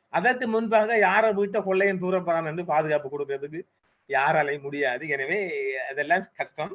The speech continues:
இப்படி இல்-, சட்டவிரோதமான செயற்பாடுகள் ஈடுபடக்கூடிய எந்த வாய்ப்பும் இல்லை.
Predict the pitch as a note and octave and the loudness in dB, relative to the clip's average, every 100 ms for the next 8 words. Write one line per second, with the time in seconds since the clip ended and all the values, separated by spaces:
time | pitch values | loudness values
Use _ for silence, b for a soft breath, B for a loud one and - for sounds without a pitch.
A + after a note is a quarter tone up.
0 | - _ _ _ - F3+ G3+ F3 A3+ A3 | -14 _ _ _ -16 -4 -2 0 -2 -2
1 | F#3+ F#3+ C#4+ C4 B3 A#3 G#3+ G3+ F#3 G3 | -4 -2 -2 0 0 0 0 0 2 2
2 | G3 F#3 F#3 F3 D#3+ F3 E3+ D#3+ D#3+ D3+ | 2 -2 -2 -4 -2 -2 -2 -6 -6 -6
3 | D3 D#3 D3+ C3+ D3 - C3 A2+ A#2+ | -6 -2 0 2 -2 -4 -12 -10 -10